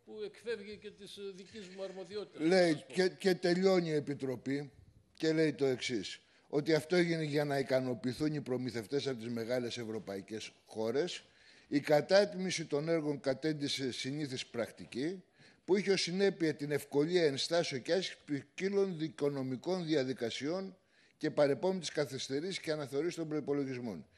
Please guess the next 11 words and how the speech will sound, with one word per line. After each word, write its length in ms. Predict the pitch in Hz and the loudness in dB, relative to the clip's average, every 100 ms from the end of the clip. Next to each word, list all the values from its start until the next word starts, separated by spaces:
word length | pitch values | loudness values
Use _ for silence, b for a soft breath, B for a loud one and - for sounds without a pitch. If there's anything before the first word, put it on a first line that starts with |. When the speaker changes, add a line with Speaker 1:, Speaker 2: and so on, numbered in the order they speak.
| b b | b b
Speaker 2:
Η 160 | - 156 | 2 4
Επιτροπή, 560 | 160 165 156 156 160 165 | 6 2 4 2 2 0
λέει, 240 | 160 160 135 | 4 4 4
τέλος, 500 | - 151 180 185 - | 4 4 4 0 0
κρίνει 300 | 185 208 196 | 4 4 4
ότι 220 | 170 156 | 0 0
τα 120 | 147 | 0
σιδηροδρομικά 800 | 135 143 135 131 131 123 135 170 | 0 0 0 0 0 -2 -4 2
έργα 280 | 170 165 156 | 2 4 0
στο 300 | - - 135 | -2 -2 -2
μέλλον 560 | 127 131 131 151 190 | 2 4 4 2 -2